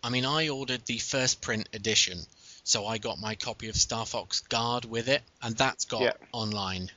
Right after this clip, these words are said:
Speaker 1: elements, but that's like a base defense castle defense. It's a,
Speaker 2: Okay.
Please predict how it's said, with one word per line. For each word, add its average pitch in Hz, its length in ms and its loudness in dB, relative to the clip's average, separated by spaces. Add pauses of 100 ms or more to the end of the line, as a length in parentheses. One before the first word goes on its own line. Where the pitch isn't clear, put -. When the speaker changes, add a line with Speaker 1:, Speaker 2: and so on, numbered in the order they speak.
(240)
Speaker 1:
elements, 101 680 0 (280)
but 113 120 2
that's 110 320 6
like 101 440 -4 (200)
a 107 100 -4 (180)
base 117 240 4
defense 123 460 0
castle 120 600 -4 (200)
defense. - 680 -6 (120)
It's 170 300 0
a, 98 80 4
Speaker 2:
Okay. 123 140 0